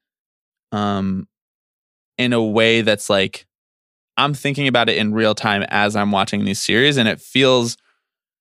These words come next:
uh, emotionally like they're kind of over, you know, in a way that it didn't really last year because the, the Red Sox kind of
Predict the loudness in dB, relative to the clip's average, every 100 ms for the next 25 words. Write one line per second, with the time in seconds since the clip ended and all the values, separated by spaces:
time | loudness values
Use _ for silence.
0 | _ _ _ _ -4 -2 -2 -4 -4 0
1 | 2 2 2 2 4 4 2 0 0 0
2 | 0 -2 -4 -4 -4 -8 -12 _ _ -4
3 | 0 0 -2 -4 -2 0 4 4 4 2
4 | 2 0 2 2 4 2 0 0 0 0
5 | -2 -2 -2 0 2 2 2 0 0 -2
6 | -2 0 0 -4